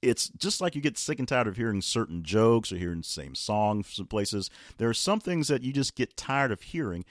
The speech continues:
and especially if you follow a lot of personal development speaker type folks and you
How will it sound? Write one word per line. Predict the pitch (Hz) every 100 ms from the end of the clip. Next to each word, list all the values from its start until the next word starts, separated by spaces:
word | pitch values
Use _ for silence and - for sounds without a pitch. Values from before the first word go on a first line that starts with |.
| - -
and | -
especially | 98 - 202 185
if | 143
you | 135
follow | - 120 113
a | 101
lot | 101 95
of | -
personal | 92 92 87 85 80 - -
development | 87 98 98 90
speaker | - 135 139
type | - 87 -
folks | 80 80 - - -
and | 90
you | 90